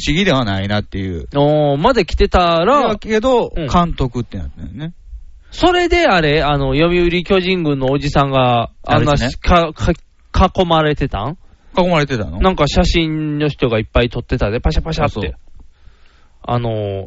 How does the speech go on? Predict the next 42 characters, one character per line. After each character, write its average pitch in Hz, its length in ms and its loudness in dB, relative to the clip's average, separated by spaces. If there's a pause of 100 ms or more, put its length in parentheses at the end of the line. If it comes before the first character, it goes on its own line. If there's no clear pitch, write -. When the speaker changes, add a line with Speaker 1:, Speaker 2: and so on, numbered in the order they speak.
Speaker 2:
何 170 260 2
の 180 120 2
話 170 320 2
し - 60 -2
て 143 80 0
る 120 80 0
か 117 100 -2
全 143 140 2
然 143 140 -2
興 139 140 0
味 123 60 -6
な 107 100 -4
い - 20 -4
か 104 80 -6
ら 107 40 -2
知 - 120 0
ら 120 80 0
ん - 20 -8
か 120 80 -8
っ - 40 -8
た - 100 -14
け - 80 -12
ど。 123 80 -2
Speaker 1:
う 113 40 -2
ん。 110 80 -8 (300)
で、 247 140 4
そ 240 240 0
の、 - 20 -8 (200)
谷 339 220 2
繁 330 240 2
が 302 80 2
入 156 120 2
っ - 20 -8
た 139 100 0
だ 127 100 0
け 120 80 -4
じ 110 80 -4
ゃ - 20 -2
な 107 120 -2
い 104 60 -2
の 98 60 -6
よ。 92 60 -12